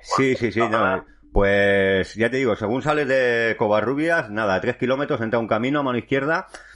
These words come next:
Speaker 1: y es una ermita como yo nunca había visto una ermita, porque es, es, digamos que está hecha en, en hierro oscuro, en un sitio brutal de bonito, o sea, un,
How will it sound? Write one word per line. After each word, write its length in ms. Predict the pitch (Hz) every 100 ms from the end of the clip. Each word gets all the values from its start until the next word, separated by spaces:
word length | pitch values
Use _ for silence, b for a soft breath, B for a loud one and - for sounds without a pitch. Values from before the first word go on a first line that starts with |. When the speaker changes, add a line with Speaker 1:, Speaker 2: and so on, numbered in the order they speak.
| B B
Speaker 1:
y 100 | 95
es 100 | 127
una 500 | 131 127 117 113 110 110
ermita 800 | 107 98 110 123 170 165 120 - _ _ _ _ _ _ -
como 960 | 107 95 95 90 87 85 85 82 82 82
yo 100 | 92
nunca 220 | 107 120
había 160 | 98 92
visto 180 | -
una 100 | 87 82
ermita, 420 | 110 - 82 -
porque 280 | - - 85
es, 160 | 80 101
es, 260 | 90 90
digamos 340 | 80 90 104 -
que 80 |
está 680 | 101 104 95 98 95 92 B B B B B -
hecha 480 | 95 - 104 98 95
en, 640 | 95 92 92 90 82 - -
en 240 | 73 73
hierro 1200 | 76 98 113 104 107 107 107 104 101 98 101 85 62
oscuro, 840 | - 87 - - 127 127 123 131 - b b b -
en 180 | 90
un 140 | 113 117
sitio 420 | - 139 110 98
brutal 440 | 80 85 90 120
de 100 | 110
bonito, 420 | 101 98 117 113 98
o 60 |
sea, 320 | 90 92 92
un, 560 | 92 101 110 107 101